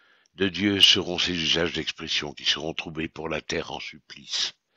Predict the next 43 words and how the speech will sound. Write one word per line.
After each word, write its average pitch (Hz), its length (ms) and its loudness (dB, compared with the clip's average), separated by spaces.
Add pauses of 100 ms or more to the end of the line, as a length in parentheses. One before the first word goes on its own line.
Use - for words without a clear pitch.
(360)
Ce - 160 0
sera 92 280 4
la 92 100 4
volonté 82 460 -4
de 73 80 -4
voir 76 200 0
la 76 100 0
menace 73 420 -2
couverte - 480 -8
d'un 73 160 -10
voile. 64 460 -10 (580)
Le 87 100 -12
pouvoir 101 460 4
sera 87 320 4
pris - 340 -4 (160)
de 85 140 -8
l'air 82 220 -2
des 80 140 -2
mots. 69 240 -10 (580)
Ainsi, 85 300 2
par 82 200 0
cette - 200 -2
première 82 320 0
connaissance 85 500 -2
de 80 120 0
Dieu, 80 200 0
le 85 120 0
pouvoir 76 420 -4
sera. - 520 -2 (580)
Voici 92 260 2
maintenant 101 320 4
la 95 120 6
même 90 260 4
ligne, 110 240 0
mais 101 100 0
cette 90 220 -4
fois 95 280 0
écrite 123 520 2
à 101 40 4
l'envers. 71 600 0
Voici 82 260 -4
la 85 140 4
révélation. 78 640 -2